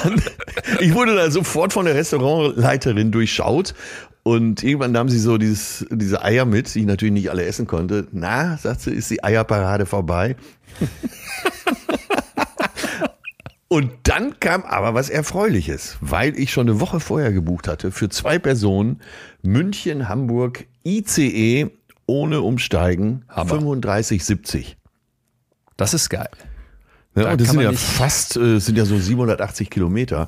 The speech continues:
Speaker 2: Da kann man
Speaker 1: Das
Speaker 2: nicht
Speaker 1: ist doch
Speaker 2: klagen.
Speaker 1: der,
Speaker 2: Mit
Speaker 1: das ist doch der
Speaker 2: Bahncard
Speaker 1: Hammer,
Speaker 2: aber,
Speaker 1: ne?
Speaker 2: ne?
Speaker 1: Ohne
Speaker 2: Bahncard?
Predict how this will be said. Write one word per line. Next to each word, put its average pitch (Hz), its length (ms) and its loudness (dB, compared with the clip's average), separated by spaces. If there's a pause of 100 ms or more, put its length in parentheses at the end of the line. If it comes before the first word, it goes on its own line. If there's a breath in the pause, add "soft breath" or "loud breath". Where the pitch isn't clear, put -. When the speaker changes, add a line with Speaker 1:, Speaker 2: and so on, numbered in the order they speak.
(120)
Speaker 2:
Da 104 120 2
kann 117 140 0
man 104 100 2
Speaker 1:
Das 98 120 -2
Speaker 2:
nicht - 80 -4
Speaker 1:
ist 92 60 -2
doch 90 60 -2
Speaker 2:
klagen. - 160 -6 (220)
Speaker 1:
der, - 60 -2
Speaker 2:
Mit 123 160 2
Speaker 1:
das 113 100 4
ist 110 60 4
doch 123 60 4
der 123 60 2
Speaker 2:
Bahncard 92 200 2
Speaker 1:
Hammer, 101 160 2
Speaker 2:
aber, 80 100 2
Speaker 1:
ne? 110 80 2
Speaker 2:
ne? 131 80 -2 (680 loud breath)
Speaker 1:
Ohne 170 260 4
Speaker 2:
Bahncard? 120 320 0